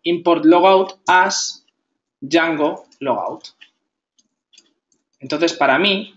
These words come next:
este logout aquí, en este contexto, se llama Django logout.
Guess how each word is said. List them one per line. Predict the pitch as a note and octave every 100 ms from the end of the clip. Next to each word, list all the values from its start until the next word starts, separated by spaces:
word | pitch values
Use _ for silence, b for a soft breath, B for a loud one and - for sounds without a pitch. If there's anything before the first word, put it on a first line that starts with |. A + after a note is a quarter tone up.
| -
este | G3 -
logout | G3+ F#3+ G3 F#3 F#3 - _ -
aquí, | C3+ - G3 G3 -
en | D3+
este | D3+ E3
contexto, | D#3+ D#3+ F#3+ - E3+
se | C#3+
llama | C3 D#3 C3+
Django | D3 D3 C3
logout. | A#2 G#2 F2+ -